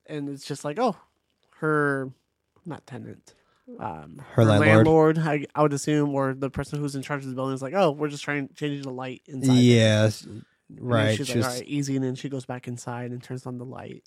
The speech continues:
Speaker 2: Right, right, right.
Speaker 1: Um, so
Speaker 2: Yeah,
Speaker 1: the
Speaker 2: and
Speaker 1: uneasiness kinda goes away, which is
Speaker 2: Yeah,
Speaker 1: great.
Speaker 2: ta-, you know, lightening up the room a little bit again. It,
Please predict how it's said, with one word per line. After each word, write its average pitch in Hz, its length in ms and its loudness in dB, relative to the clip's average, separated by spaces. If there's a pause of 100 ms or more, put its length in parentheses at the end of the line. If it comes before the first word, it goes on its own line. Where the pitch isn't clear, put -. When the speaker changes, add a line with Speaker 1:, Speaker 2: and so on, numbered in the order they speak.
(100)
Speaker 2:
Right, 104 340 0
right, 101 240 -4
right. 95 180 -2
Speaker 1:
Um, - 100 -14 (140)
so 104 320 -16 (220)
Speaker 2:
Yeah, 110 280 0
Speaker 1:
the 104 60 -2
Speaker 2:
and 104 100 -4
Speaker 1:
uneasiness 127 460 -10
kinda - 240 -16
goes 135 200 -18
away, 127 320 -18 (200)
which - 140 -20
is 120 60 -4
Speaker 2:
Yeah, 87 80 -2
Speaker 1:
great. - 260 -10
Speaker 2:
ta-, 160 100 8
you 156 300 6
know, 110 180 6
lightening 127 400 6
up 120 160 6
the 117 100 4
room 110 260 2
a 107 40 4
little 107 220 4
bit 104 160 2
again. 101 560 -2
It, 104 380 -6